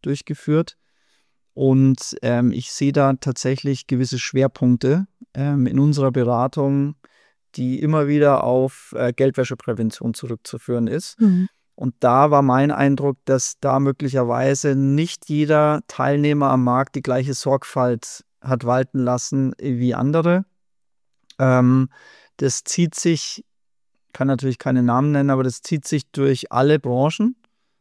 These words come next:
Speaker 1: Ja, das können, das können große Banken sein, das können aber auch kleine Fintechs sein. Ähm, die Geldwäsche, Ge-, Geldwäscheprävention, die betrifft alle.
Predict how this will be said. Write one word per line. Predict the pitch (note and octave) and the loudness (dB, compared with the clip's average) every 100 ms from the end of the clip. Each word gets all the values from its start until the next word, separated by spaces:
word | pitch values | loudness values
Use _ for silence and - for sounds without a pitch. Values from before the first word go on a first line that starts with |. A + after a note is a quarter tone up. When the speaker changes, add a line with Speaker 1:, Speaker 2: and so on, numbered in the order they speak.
| _ | _
Speaker 1:
Ja, | - B2+ | -2 0
das | D3 - | 0 -2
können, | - C#3+ C#3+ | 2 2 2
das | C3+ C3 | 0 -4
können | - C#3 C3+ | -2 2 2
große | B2+ C3 C3 B2+ | 2 -2 -2 0
Banken | B2+ D3+ F#3 F3 | 0 0 -2 -4
sein, | - E3 E3+ | -2 -2 -2
das | D#3+ | -4
können | - C#3+ | -2 0
aber | C#3 C3+ | 2 0
auch | B2 - | -2 -2
kleine | C3+ C3 | 0 0
Fintechs | B2+ - D#3+ E3 - - | 0 -2 -2 -4 -6 -2
sein. | C#3+ C#3+ D3 _ - - _ - | 0 0 -2 _ -20 -20 _ -2
Ähm, | C3 C3 C3 C3 - | 2 4 4 2 -2
die | B2 | 0
Geldwäsche, | C3 C#3 - C#3+ D3 - | 2 2 0 0 0 -4
Ge-, | - B2+ B2 | -10 -8 -6
Geldwäscheprävention, | - C3 D3 D3 C#3+ - C3+ C3+ C3 - C3+ | 0 0 0 -2 -2 0 0 2 0 0 0
die | C#3 | -2
betrifft | - - C3 - - | -4 -6 -4 -4 -4
alle. | B2+ C#3+ G3+ | 0 2 0